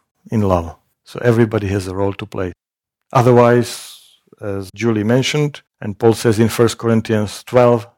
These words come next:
you are going to say, "I don't belong. This is not the place for me."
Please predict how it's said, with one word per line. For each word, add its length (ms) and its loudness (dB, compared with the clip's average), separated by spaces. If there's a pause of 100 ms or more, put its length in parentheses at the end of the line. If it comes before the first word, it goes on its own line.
(140)
you 140 -4
are 100 2
going 200 -4
to 100 -14
say, 300 -8 (160)
"I 140 -6
don't 200 -2
belong. 400 -10 (400)
This 180 -2
is 120 -10
not 120 -4
the 80 -10
place 280 -10
for 140 -10
me." 240 -14